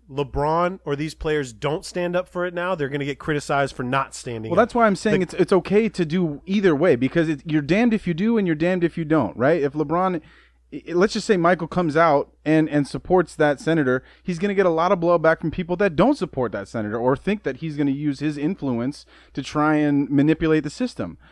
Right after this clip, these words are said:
Speaker 2: right? So, i-, and the same thing, if, like, LeBron comes out and speaks about China, in, you know, this summer, um, and we were upset with the way that he delivered that speech, but he also could have chose to not speak, and a lot of people were like, "Why did you take so
Speaker 1: Right.
Speaker 2: long to speak?" So, like, it,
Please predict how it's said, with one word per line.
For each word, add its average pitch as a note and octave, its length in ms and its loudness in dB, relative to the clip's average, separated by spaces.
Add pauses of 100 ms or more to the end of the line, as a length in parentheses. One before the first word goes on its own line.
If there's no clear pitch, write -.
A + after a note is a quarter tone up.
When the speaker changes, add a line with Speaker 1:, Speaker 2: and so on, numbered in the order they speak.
(140)
Speaker 2:
right? F#3+ 180 0
So, F3+ 140 -2
i-, E3 180 -2
and D#3+ 80 -2
the E3 60 0
same F#3 240 -4
thing, G3+ 300 -2
if, D3 160 -2
like, D3 180 2
LeBron D3 420 0
comes E3 220 -4
out C#3 180 2
and B2 120 -2
speaks D#3 240 -4
about C3 240 0
China, A2+ 500 0
in, A2+ 260 -4
you B2+ 60 0
know, A#2 80 0
this A2+ 180 -4
summer, A2+ 440 -2 (420)
um, C3+ 320 4
and C#3 220 2
we D#3+ 120 4
were D#3+ 180 6
upset D#3+ 340 4
with D#3 140 0
the D3+ 60 -2
way D#3 140 0
that D3 120 -2
he D3+ 80 -4
delivered D#3 340 -2
that D#3+ 180 -2
speech, - 440 -8 (320)
but D#3+ 240 4 (200)
he D#3 160 0
also G3+ 280 0
could G3 180 -2
have F3 100 -2
chose G3 400 0
to - 120 -4
not F#3 260 2
speak, E3 300 -2
and E3 240 2
a D#3 80 4
lot F#3 160 4
of F3+ 40 -2
people F3 300 0
were E3 160 4
like, E3 180 4
"Why C3 280 4
did F3 140 -2
you F3+ 80 -4
take F#3 180 2
so E3 140 4
Speaker 1:
Right. F#3 60 6
Speaker 2:
long G3+ 220 2
to F#3+ 80 -8
speak?" C4 300 2
So, F3 120 -4
like, F3 240 4 (440)
it, F#3+ 200 0